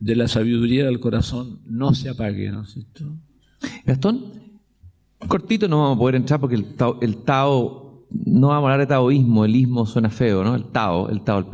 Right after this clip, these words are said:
Speaker 2: el, el, el, la sabiduría del Tao tiene miles de riquezas, de niveles, eh, son textos que hay que ir, más que entendiendo intelectualmente, en realidad encarnando en la vida, tú mismo lo dices, digamos.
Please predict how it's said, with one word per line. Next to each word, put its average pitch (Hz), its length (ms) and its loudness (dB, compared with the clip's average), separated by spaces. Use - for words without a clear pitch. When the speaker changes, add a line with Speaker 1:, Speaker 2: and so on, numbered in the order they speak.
Speaker 2:
el, - 220 -2
el, - 160 0
el, 62 140 0
la 90 80 0
sabiduría 98 460 2
del 120 120 -2
Tao 127 340 0
tiene 110 320 2
miles 120 380 2
de 120 60 2
riquezas, 104 480 0
de 104 80 4
niveles, 92 560 2
eh, - 180 -12
son 107 220 0
textos 113 260 -2
que 110 80 0
hay 104 60 0
que 104 140 0
ir, 104 280 -2
más 160 220 2
que 175 80 0
entendiendo 143 420 0
intelectualmente, 127 720 2
en 117 80 2
realidad 101 300 2
encarnando 113 460 2
en 123 40 2
la 117 80 2
vida, 151 220 4
tú 113 80 0
mismo 120 180 4
lo 107 140 4
dices, 127 280 0
digamos. 69 360 -4